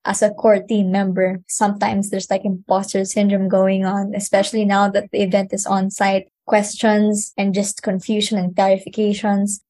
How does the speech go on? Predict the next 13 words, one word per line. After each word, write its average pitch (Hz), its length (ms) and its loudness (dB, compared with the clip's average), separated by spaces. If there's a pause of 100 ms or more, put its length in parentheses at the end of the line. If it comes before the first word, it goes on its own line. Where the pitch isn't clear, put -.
(140)
But 226 180 2
as 233 280 0
the 214 480 4
project 208 500 0
goes 190 600 0
and 190 420 -2
as - 420 -2
we 208 160 0
discuss 208 560 -2
more 202 220 4
as 196 220 0
a 190 120 0
team, 202 580 -2